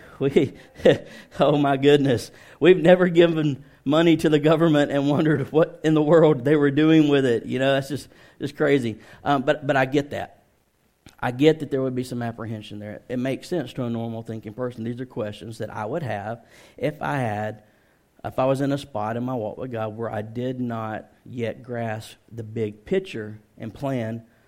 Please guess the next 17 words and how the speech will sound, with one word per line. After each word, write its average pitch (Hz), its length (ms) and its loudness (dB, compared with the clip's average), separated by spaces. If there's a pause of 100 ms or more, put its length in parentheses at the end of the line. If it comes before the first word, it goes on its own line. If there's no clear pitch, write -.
(220)
for 123 120 -8
God's 113 300 -6
generosity 113 880 -10 (1160)
to 123 100 -8
work 110 380 -8 (180)
through 117 180 -10
our 165 200 -6
generosity 104 840 -12 (840)
to 117 100 -8
reach 110 220 -10
this 101 200 -16
world 107 340 -8 (360)
for 104 120 -12
Jesus 104 340 -12
Christ. 113 380 -10 (280)
The 107 100 -8
gospel 135 720 -6